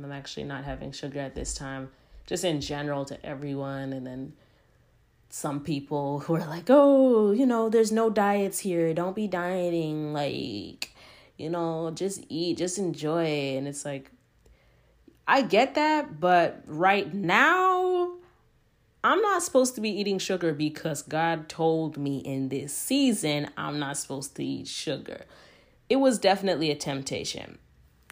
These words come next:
and I definitely failed. And it wasn't even worth it. Can I tell you something, y'all? It was not even worth it. The woman is a good baker. The one who made the, the thing, she wasn't the one telling me, "Oh, there's no diets." But,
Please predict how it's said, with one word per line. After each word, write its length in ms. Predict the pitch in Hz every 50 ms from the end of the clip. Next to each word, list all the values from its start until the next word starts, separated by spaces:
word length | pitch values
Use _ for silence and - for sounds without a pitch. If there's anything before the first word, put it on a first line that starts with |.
| - - _ _ _ _ _ _
and 160 | - 170 170
I 100 | 165 160
definitely 580 | 156 160 156 156 - 156 147 139 127 139 139 139
failed. 460 | - - 135 110 90 87 - - - - _ _ _ _ _
And 160 | - 226 254
it 100 | 262 254
wasn't 280 | 262 262 254 240 247 233
even 300 | 233 220 202 190 160 151
worth 260 | 170 180 180 170 175
it. 100 | 151 -
Can 140 | - 240 262
I 80 | 294 320
tell 200 | - - 262 254
you 100 | 262 254
something, 360 | - 262 247 247 254 240 247
y'all? 320 | 240 240 233 226 226 220 - - - - - _
It 180 | - 294 - -
was 200 | 285 277 254 220
not 280 | 202 196 196 190 -
even 360 | - 185 180 170 175 156 151 143
worth 280 | 139 139 147 - -
it. 220 | - - - - -
The 80 | 190
woman 320 | 190 208 233 247 262 262 254
is 120 | 226 202
a 80 | 180 170
good 260 | 170 180 180 180 165
baker. 500 | - 165 170 180 175 208 202 202 208 202 - - - _ _
The 60 | - 156
one 200 | 160 165 170 180
who 100 | 170 165
made 320 | 160 151 156 160 160 147
the, 320 | 151 147 139 127 - - - _ _ -
the 140 | 151 147
thing, 320 | 147 - 151 147 151 156 156
she 140 | 151 - 143
wasn't 360 | 135 143 139 135 139 131 131
the 80 | -
one 260 | 135 135 131 135 135 131
telling 400 | - - 135 127 131 131 135 135
me, 200 | 135 131 - -
"Oh, 160 | - 156 151
there's 200 | 147 160 160 156
no 180 | 156 151 151 147
diets." 600 | 147 151 139 139 143 147 147 143 139 131 - -
But, 260 | - 135 135 135 -